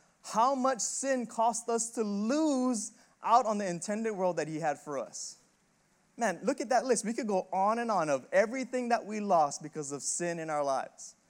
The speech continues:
because of sin from our forefathers. So different from the heart that God has for us. But the one thing that we didn't lose because of sin was God's passionate pursuit of us. We lost everything else,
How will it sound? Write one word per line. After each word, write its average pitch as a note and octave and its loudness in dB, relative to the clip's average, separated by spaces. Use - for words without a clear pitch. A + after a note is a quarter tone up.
because D#3 0
of D3 -6
sin F#3 -2
from E3 -6
our D3 0
forefathers. - -6
So G#3+ -2
different F3 -4
from D#3+ -8
the D3 -2
heart D#3 0
that C3+ -2
God C#3+ 2
has C3+ -2
for C3+ -10
us. - -6
But C3 -12
the B2+ -4
one C#3 -2
thing E3 -8
that D#3+ -4
we D3 -4
didn't D#3 -4
lose D3+ -6
because D3+ -8
of D3+ -8
sin D#3+ -8
was A#2 -8
God's B2 -4
passionate C3 -8
pursuit B2 -6
of G#2 -10
us. - -10
We C3+ -4
lost C#4 8
everything D#4 6
else, F#3+ 4